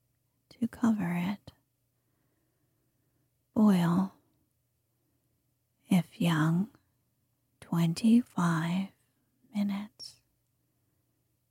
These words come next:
if old, quite twice as long. After half an hour's boiling, an ear had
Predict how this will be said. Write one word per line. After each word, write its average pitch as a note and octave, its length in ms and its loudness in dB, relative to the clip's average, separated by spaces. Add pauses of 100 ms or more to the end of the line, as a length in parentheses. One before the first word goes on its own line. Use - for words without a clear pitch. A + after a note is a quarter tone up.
(140)
if G3+ 140 2 (100)
old, E3+ 540 2 (1600)
quite D#4 300 4 (160)
twice - 680 -2
as F#3+ 240 -2
long. E3+ 580 4 (2750)
After B3 760 4 (200)
half - 340 0
an C#4 140 8
hour's E3+ 960 -2
boiling, E3 680 0 (1300)
an G#3+ 140 6
ear E3+ 600 2 (380)
had G#3 140 2